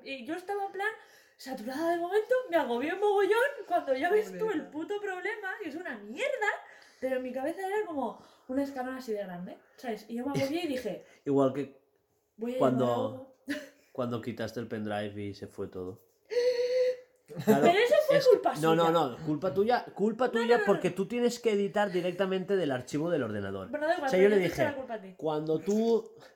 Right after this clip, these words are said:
Speaker 3: Cuando, eh, o sea, yo lo paso del móvil al pendrive,
Speaker 2: Ujú.
Speaker 3: y del pendrive le dije, "Haz una copia para el ordenador de donde editas. Y después otra copia la subes a Google Drive para que esté ahí,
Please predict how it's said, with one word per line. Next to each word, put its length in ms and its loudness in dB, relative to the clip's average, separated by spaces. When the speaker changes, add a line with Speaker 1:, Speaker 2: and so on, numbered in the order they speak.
Speaker 3:
Cuando, 520 -6
eh, 180 -6
o 40 -10
sea, 180 -6
yo 200 -2
lo 140 2
paso 280 -2
del 160 0
móvil 320 -2
al 120 -4
pendrive, 400 -2
Speaker 2:
Ujú. 140 -20
Speaker 3:
y 60 -14
del 160 -6
pendrive 440 0
le 100 -2
dije, 320 -8
"Haz 200 -10
una 180 -4
copia 440 -8
para 280 -4
el 100 -6
ordenador 760 0
de 240 2
donde 420 0
editas. 600 -6
Y 80 -6
después 460 -4
otra 380 -2
copia 340 0
la 140 0
subes 420 -2
a 60 -2
Google 320 -2
Drive 440 -2
para 220 -4
que 100 -10
esté 240 -6
ahí, 320 -8